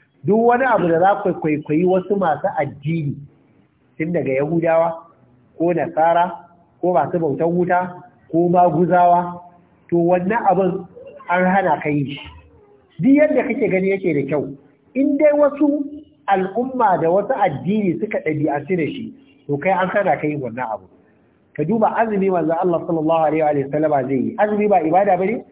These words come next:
Amma sai ranar ya dace da ranar da Yahudawa suke biki. Manzo Allah sai ce, "To gaskiya za mu saba musu." Ba annabi sai ya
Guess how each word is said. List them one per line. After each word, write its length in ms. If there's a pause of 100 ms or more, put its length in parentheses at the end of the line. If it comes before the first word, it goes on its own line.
(1040)
Amma 340
sai 160
ranar 380
ya 100
dace 380
da 120
ranar 300
da 80
Yahudawa 540
suke 260
biki. 300 (1160)
Manzo 160
Allah 320
sai 220
ce, 200
"To 200
gaskiya 560
za 140
mu 180
saba 320
musu." 200 (1300)
Ba 200
annabi 260
sai 80
ya 100